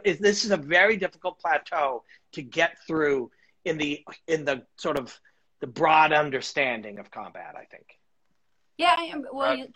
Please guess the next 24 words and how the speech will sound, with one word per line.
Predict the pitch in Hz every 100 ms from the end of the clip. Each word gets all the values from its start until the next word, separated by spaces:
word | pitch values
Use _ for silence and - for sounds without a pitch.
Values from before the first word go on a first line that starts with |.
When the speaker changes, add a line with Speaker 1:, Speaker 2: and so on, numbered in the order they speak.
| _ _ _ _ - 202
Speaker 2:
I | 208
also | 240 233
get | 208 -
some | 202
other | 220 262
ideas. | 165 165 165 175
Like, | 175 170 _ _ _ _ _ -
um, | 165 165 160 160 156 156 _ _ _ _ _ _ _ 190
I | 233
also | 277 254
think | - 240 220
that | 190 175 - _ _ _ _
people, | 233 240 - 233 196 185 -
uh, | - 165 165
that | 165 190
the |
personality | 196 220 220 214 208 294 302 196
of |
a | 190
person | - 208 208 208
shines | - 196 185 -
through | - 233 233 214
in | 175
fighting. | 175 208 226 185 139 135